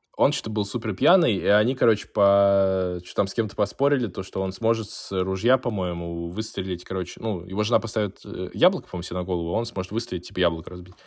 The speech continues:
Вот, он выстрелил, а, и в голову ей. <laughs> Такой, чё, блин,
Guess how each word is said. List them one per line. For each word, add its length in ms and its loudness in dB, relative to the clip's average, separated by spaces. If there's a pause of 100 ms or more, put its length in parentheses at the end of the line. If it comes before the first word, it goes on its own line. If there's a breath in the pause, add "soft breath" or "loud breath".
(240 loud breath)
Вот, 180 2
он 100 8
выстрелил, 360 2
а, 120 4
и 300 0
в 80 -8
голову 280 -2
ей. 120 -4
<laughs> 1600 0
Такой, 280 0 (140)
чё, 240 0
блин, 400 4